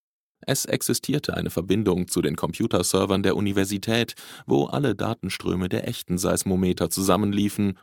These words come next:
und verarbeitet wurden. Aber das musste eine technische Störung sein, ein Knick im Kabel. Sollten Hinweise auf einen Ausbruch existieren, hätte er davon erfahren. „Das ist kaputt“, meinte Tom leichthin. „Keine Sorge,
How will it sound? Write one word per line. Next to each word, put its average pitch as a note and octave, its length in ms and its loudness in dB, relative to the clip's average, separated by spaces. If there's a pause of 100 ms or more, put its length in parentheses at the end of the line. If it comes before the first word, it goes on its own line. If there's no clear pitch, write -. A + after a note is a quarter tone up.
und A2+ 240 -2
verarbeitet A#2+ 640 -4
wurden. - 400 -6 (880)
Aber F2 260 -2
das - 380 0
musste A#2+ 340 0
eine G#2 160 0
technische - 460 -4
Störung G2 480 -2
sein, E2 400 -2 (360)
ein C3 320 0
Knick - 280 -2
im F2 180 0
Kabel. G2+ 540 -4 (200)
Sollten E2+ 340 0
Hinweise F#2 520 2
auf - 80 -6
einen D#2+ 340 -4
Ausbruch G2 460 0
existieren, A#2 680 0 (280)
hätte - 220 -2
er - 80 2
davon B2+ 260 -2
erfahren. B2+ 640 -6 (1300)
„Das E3 160 6
ist - 120 2
kaputt“, - 500 -2 (340)
meinte - 300 -8
Tom F#2 240 -4
leichthin. E2+ 540 -6 (340)
„Keine B2+ 260 4
Sorge, F#2+ 420 4